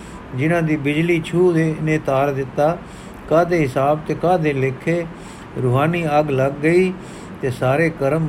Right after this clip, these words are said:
ਭਸਮ ਹੋ ਗਏ। ਵਪਾਰੀ ਸਤਿਗੁਰ ਦੇ ਉਪਦੇਸ਼ ਨਾਲ ਗੁਰਮੁਖ ਹੋ ਕੇ ਆਪਣੇ ਪਿੰਡ ਚਲਾ ਗਿਆ ਤੇ ਨਾਮ ਦੇ ਵਪਾਰ ਵਿੱਚ ਲੱਗ ਪਿਆ।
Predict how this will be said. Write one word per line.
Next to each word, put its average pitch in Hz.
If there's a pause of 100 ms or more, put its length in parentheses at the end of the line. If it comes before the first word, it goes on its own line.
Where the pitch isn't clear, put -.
ਭਸਮ 120
ਹੋ 113
ਗਏ। 110 (600)
ਵਪਾਰੀ 139
ਸਤਿਗੁਰ 151
ਦੇ 151
ਉਪਦੇਸ਼ 143
ਨਾਲ 151
ਗੁਰਮੁਖ 151 (100)
ਹੋ 131
ਕੇ 151 (480)
ਆਪਣੇ 139
ਪਿੰਡ 156
ਚਲਾ 139
ਗਿਆ 165 (400)
ਤੇ 131
ਨਾਮ 139
ਦੇ 156
ਵਪਾਰ 135
ਵਿੱਚ 143
ਲੱਗ 123 (120)
ਪਿਆ। 123